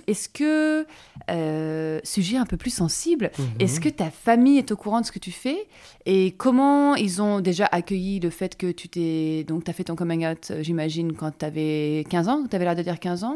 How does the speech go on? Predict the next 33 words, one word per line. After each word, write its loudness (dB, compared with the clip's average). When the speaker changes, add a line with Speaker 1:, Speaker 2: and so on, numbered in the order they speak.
Speaker 2:
Mon 0
coming 4
out, 6
Speaker 1:
Coming 0
out. -2
Speaker 2:
dix-sept 0
ans, 8
Speaker 1:
Dix-sept 0
Speaker 2:
dix-sept 2
Speaker 1:
ans ? 8
Speaker 2:
ans, 4
je 4
pense. -4
Speaker 1:
D'accord. -2
Speaker 2:
Seize 2
ou 0
dix-sept, -6
ouais. -4
Speaker 1:
Comment 6
est-ce 4
qu'ils -4
ont 2
vécu -2
tout -6
ça, -2
si 0
tu -4
veux 2
bien 4
nous 4
en 2
parler ? 2
Euh, 0